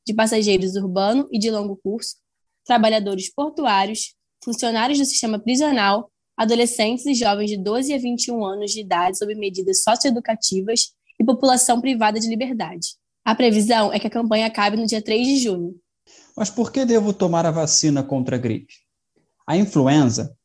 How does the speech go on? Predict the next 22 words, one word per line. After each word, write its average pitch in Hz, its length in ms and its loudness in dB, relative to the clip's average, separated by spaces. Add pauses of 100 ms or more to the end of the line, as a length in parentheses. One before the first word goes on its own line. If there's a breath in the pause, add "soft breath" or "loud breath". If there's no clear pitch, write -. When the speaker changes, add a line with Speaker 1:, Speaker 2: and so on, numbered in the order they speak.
(180)
Speaker 2:
nome 165 220 4
técnico 156 540 0
referente 139 520 0
à 120 60 0
gripe, 139 380 -2 (440)
é 147 60 0
uma 175 100 0
infecção 185 480 0
viral 131 300 2
aguda 135 560 -2 (160)
que - 80 -6
afeta 180 380 -4
o - 20 -4
sistema 185 480 -2
respiratório. 180 800 -2 (640 loud breath)
É 139 100 2
de 127 100 0
elevada 160 560 2
transmissibilidade 147 1200 -2
e 151 80 -2
distribuição 175 920 -2 (100)
global, 143 600 2